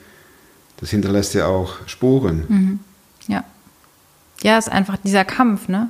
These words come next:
Speaker 2: den man
Speaker 1: Mhm.
Speaker 2: führt.
Speaker 1: Wer ist Gott für dich heute?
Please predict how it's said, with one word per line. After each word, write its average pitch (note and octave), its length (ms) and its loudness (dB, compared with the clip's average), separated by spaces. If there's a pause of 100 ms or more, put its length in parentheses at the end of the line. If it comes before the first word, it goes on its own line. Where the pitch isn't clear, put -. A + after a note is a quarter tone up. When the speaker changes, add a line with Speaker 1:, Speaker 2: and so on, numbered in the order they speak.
(120)
Speaker 2:
den G3 100 0
man F#3 140 2
Speaker 1:
Mhm. F3+ 60 0
Speaker 2:
führt. F#3 360 -2 (2000)
Speaker 1:
Wer A2 160 4
ist C#3 120 0
Gott A#2+ 140 0
für A#2 140 -4
dich A2 240 -2
heute? F#2 320 0